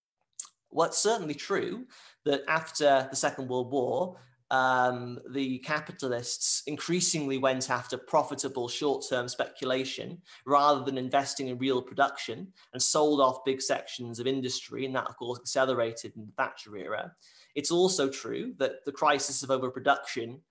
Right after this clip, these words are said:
has led to an epidemic of un-, unemployment and underemployment. Millions of people are now in part-time work compared to the past,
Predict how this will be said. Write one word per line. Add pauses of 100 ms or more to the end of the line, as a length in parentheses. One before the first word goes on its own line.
(300)
has
led
to
an
epidemic
of (260)
un-,
unemployment
and
underemployment. (460)
Millions
of
people
are
now
in
part-time
work
compared
to
the
past,